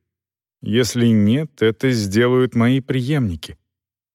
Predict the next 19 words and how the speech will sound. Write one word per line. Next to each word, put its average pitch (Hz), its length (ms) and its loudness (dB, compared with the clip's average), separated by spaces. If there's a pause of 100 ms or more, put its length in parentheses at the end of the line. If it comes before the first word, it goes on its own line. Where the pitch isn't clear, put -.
(120)
И 190 120 0
не 214 220 4
исключено, 202 720 2
что 131 300 0
Империя 143 600 2
может 135 420 0
погибнуть 120 680 0
и 104 60 2
распасться 110 720 0
на 107 160 0
части 135 440 -2
до 117 240 0
того, 104 380 2
как 101 240 -4
психоисторией 123 960 0
можно 113 480 0
будет 104 340 -2
воспользоваться 95 840 -2
практически. - 840 -8